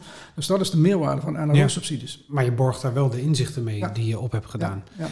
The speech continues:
Speaker 2: En dat, dat documenteren doe je dus zowel op voortgang, op inhoud, maar ook op strategie.
Speaker 1: Ja, absoluut, absoluut. En, en daarin, eh, en dat hangt dus samen met dat expliciet leren element,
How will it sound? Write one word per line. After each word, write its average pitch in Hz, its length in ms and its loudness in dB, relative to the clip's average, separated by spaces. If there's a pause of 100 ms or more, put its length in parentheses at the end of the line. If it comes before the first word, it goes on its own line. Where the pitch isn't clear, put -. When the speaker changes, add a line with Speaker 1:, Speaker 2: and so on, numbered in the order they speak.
(100)
Speaker 2:
En 147 120 2
dat, 135 240 4
dat 139 160 2
documenteren 143 600 0
doe 135 160 2
je 127 60 0
dus 123 200 0
zowel 127 520 2
op 127 260 -4
voortgang, 131 600 -2
op 131 180 -6
inhoud, 156 520 0
maar 123 220 0
ook 156 160 0
op 143 100 -6
strategie. 151 480 -2 (100)
Speaker 1:
Ja, - 160 -2 (720)
absoluut, 160 540 -8
absoluut. 151 360 -6
En, 151 220 -4
en 151 140 2
daarin, 180 840 4
eh, 160 600 -4
en 147 320 -2
dat 147 160 -2
hangt 170 140 2
dus 151 100 0
samen 160 200 0
met 147 100 2
dat 139 140 -4
expliciet 147 480 -4
leren 160 440 2
element, 202 440 0